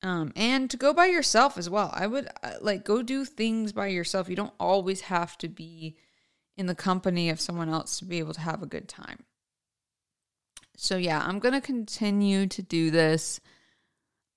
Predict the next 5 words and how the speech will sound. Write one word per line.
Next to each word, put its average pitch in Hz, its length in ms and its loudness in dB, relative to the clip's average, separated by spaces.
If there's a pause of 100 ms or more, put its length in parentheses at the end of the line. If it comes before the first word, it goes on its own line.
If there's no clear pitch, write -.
I'll 185 120 0
keep 247 340 0
you 262 140 -2
folks 208 640 0 (260)
updated, 170 960 0